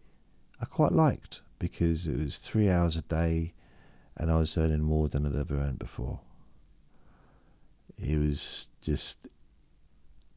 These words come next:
easy money, really. And I got to be silly. I got to just tell jokes and make people laugh on the doorstep, and just, it was fun. Um,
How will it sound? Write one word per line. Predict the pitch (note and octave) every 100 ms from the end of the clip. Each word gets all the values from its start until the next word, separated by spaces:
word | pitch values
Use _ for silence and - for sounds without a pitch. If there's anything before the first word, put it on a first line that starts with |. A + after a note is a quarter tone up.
| -
easy | E2+ F2+ D2+ D#2+
money, | D#2+ F2+ D#2
really. | C#2+ D2+ B1 - - - - - - - - - - -
And | F2+
I | F#2
got | F2+ F2
to | -
be | F#2 F2+
silly. | - B2+ D#2+ - - -
I |
got | - D2
to | - D#2+
just | E2 -
tell | - E2+ D#2
jokes | E2+ D#2+ - -
and | - C#2 - - - - - -
make | D2+ D2+
people | - C2+ D#2
laugh | D2+ D2+ -
on | D#2+
the | C#2+
doorstep, | C#2+ D#2+ D2+ - - D#2 E2 -
and | D2+ C#2 - - - - - -
just, | - D#2 - - - - -
it | F2
was | D#2+
fun. | - G#2 F2 D2 - - - - - - - - - - - - - - - - -
Um, | E2 D#2+ D#2+ D#2+ D#2+ D#2